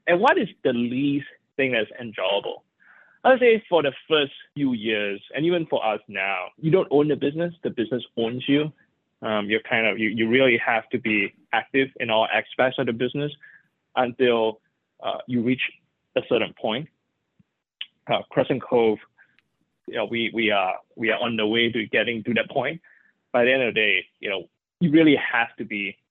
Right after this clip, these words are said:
on the ball and, you know, being active in the business regardless. So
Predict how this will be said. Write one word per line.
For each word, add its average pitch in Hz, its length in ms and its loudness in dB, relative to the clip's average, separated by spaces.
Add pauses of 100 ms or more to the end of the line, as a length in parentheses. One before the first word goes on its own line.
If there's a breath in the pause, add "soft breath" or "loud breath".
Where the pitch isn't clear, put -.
(100)
on 127 160 -4
the 107 80 -6
ball 101 480 -2 (400)
and, 101 460 -2 (500)
you 98 60 -10
know, 95 160 -10
being 113 240 -6
active 113 440 -2
in 110 100 -10
the 98 140 -8
business 95 380 -10 (240)
regardless. 101 480 -4 (640)
So 107 380 0